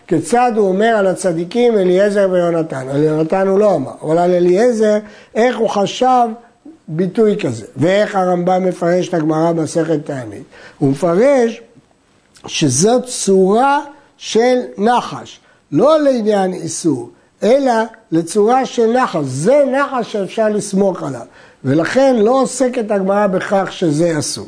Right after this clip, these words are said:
אבל קשה, הרי כתוב בפירוש בגמרא שהם שאלו שלא כהוגן.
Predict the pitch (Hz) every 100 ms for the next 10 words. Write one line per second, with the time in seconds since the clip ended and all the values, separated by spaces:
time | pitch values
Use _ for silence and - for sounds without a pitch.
0 | - - 120 127 135 139 - 220 - -
1 | - - 143 151 165 160 214 208 190 -
2 | 165 160 185 180 160 160 151 151 143 117
3 | 117 - _ _ - - 160 160 - 185
4 | 156 135 127 143 - 202 147 120 139 165
5 | 214 302 262